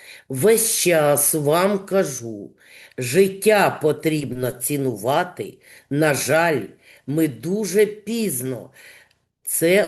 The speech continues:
усвідомлюємо. Ми всі в дорозі, яка має кінець. Ніхто не знає, скільки ще залишилось днів, світанків, обіймів.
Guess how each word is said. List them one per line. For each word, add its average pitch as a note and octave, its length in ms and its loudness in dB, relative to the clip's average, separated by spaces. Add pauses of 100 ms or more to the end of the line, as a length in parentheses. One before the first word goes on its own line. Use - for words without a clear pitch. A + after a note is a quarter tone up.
(120)
усвідомлюємо. A#2 1200 -4 (280)
Ми D#3+ 140 2
всі A#3 300 2
в G#3 40 -2
дорозі, D#3+ 640 2 (220)
яка F#3 580 0
має F#3+ 440 2
кінець. F3 720 -2 (500)
Ніхто A#3 460 0
не E3+ 160 2
знає, C#3+ 680 0 (420)
скільки F3+ 640 -2
ще F#3+ 300 2
залишилось C#3+ 1000 -4 (260)
днів, F3 640 2 (460)
світанків, D#3+ 1160 0 (320)
обіймів. D3+ 1000 2